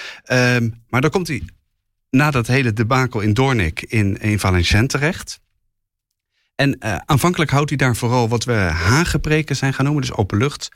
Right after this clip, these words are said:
samenkomsten, want in de stad, eh, moet hij, moet hij toch een beetje, eh, een beetje oppassen. En daar, eh, eh, breekt dan in vijftien zesenzestig de befaamde beeldenstorm uit. Die trekt als een soort lopend vuurtje door,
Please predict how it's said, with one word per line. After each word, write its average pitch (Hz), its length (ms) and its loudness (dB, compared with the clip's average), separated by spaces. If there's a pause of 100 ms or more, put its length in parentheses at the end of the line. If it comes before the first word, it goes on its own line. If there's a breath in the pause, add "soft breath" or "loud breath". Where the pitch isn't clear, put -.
(140 soft breath)
samenkomsten, 131 800 0
want 90 180 0
in 87 100 -2
de 92 60 -2
stad, 95 340 0
eh, 85 80 2
moet 92 200 2
hij, 87 220 -2
moet 90 100 4
hij 90 100 -2
toch 90 140 -2
een 87 80 2
beetje, 92 280 0
eh, - 300 -4 (200)
een 92 100 -2
beetje 85 220 0
oppassen. - 460 -2 (460 loud breath)
En 156 180 2
daar, 147 340 0 (100)
eh, 139 420 2
eh, 131 80 -4 (500)
breekt 139 260 0
dan 127 120 0
in 131 100 2
vijftien 120 360 0
zesenzestig 110 760 0
de 98 160 0
befaamde 92 640 -2
beeldenstorm 101 680 0
uit. - 360 -6 (320 loud breath)
Die - 180 0
trekt - 280 0
als 95 120 -2
een 107 80 0
soort 92 260 0
lopend 113 420 0
vuurtje 98 380 -2
door, 90 280 0